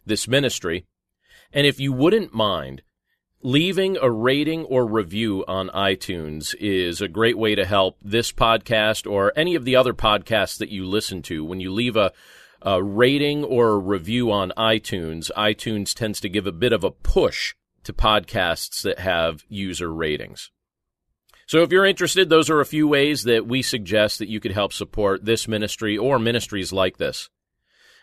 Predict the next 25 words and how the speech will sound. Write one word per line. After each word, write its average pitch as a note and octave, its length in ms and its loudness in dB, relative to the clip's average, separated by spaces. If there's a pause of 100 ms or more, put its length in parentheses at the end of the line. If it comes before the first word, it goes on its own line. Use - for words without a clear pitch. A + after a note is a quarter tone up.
Now, E3+ 320 2
as F#3 220 4
I F3+ 320 6
mentioned, D3 600 2 (120)
today F3 300 2
we're A#3+ 140 -2
going D#3 260 0
to C3 40 0
be B2 180 -2
looking A#2+ 460 0
at A2 380 2
Second D3 480 0
Corinthians A2+ 720 -4
chapter G#2 560 0
four, D#2+ 680 -6 (320)
and A2 120 -4
we'll A2+ 80 -2
be A#2 100 -2
looking C#3+ 300 2
at - 80 -4
the B2 80 -2
first - 420 0
six - 260 -2
verses. A2 520 0
This, A2+ 260 -2